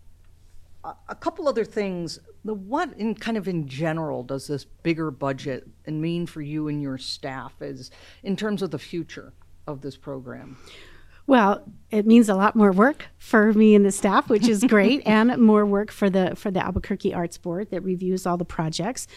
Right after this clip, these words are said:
Speaker 2: But what it means for the citizens is a lot more public art in our community. Um, we're gonna be able to do a lot more outdoor work, um, larger scale projects. We're gonna be able to do, uh, more murals,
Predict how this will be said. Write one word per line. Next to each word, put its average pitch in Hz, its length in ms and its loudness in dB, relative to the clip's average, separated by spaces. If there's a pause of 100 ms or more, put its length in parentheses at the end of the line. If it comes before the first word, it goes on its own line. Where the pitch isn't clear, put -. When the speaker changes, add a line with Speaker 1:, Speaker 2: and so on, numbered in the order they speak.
(260)
Speaker 2:
But 233 100 2
what 277 180 4
it 294 80 2
means 320 240 8
for 320 120 -4
the 254 100 0
citizens 208 680 0
is 208 340 -2 (260)
a 226 80 0
lot 226 300 -2
more 233 220 0
public 214 440 -4
art 190 340 -2
in 202 180 0
our 190 120 0
community. 190 720 -2 (380)
Um, 196 420 2
we're 220 80 -2
gonna 226 160 0
be 226 120 -2
able 220 160 -6
to 220 100 -4
do 208 240 -2
a 185 100 -4
lot 190 220 -4
more 196 420 -2
outdoor 226 500 -4
work, 226 460 -8 (140)
um, 180 260 -2
larger 180 360 -8
scale 202 420 -6
projects. 254 640 -8 (400)
We're 202 140 -2
gonna 202 200 2
be 196 240 -2
able 190 260 -4
to - 140 -12
do, 185 580 -2
uh, 170 300 -4
more 175 280 0
murals, 214 640 -2